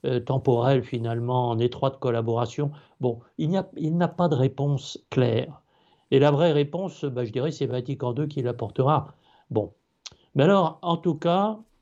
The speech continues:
et puis je dirais, c'est resté la norme pour nos vieux pays d'Europe chrétienne, bah, on est d'accord sur, euh, il faut pas tuer, il faut pas voler,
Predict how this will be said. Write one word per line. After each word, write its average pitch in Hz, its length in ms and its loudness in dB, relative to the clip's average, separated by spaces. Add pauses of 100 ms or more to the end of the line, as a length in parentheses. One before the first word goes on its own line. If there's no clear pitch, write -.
(560)
et 139 160 -2
puis 160 220 -4
je 131 40 -4
dirais, 139 280 4
c'est 147 160 -2
resté 120 880 -2 (680)
la 127 180 2
norme 123 440 2
pour 110 220 -4
nos 110 160 -2
vieux 123 280 2
pays 123 260 0
d'Europe 113 380 0
chrétienne, 143 640 0 (560)
bah, 127 400 4
on 131 140 0
est 147 120 4
d'accord 147 460 0
sur, 117 320 -4
euh, 110 200 -2
il 98 60 -6
faut 127 160 0
pas 120 200 0
tuer, 143 280 0
il 147 80 -2
faut 139 160 0
pas 127 200 0
voler, 123 640 2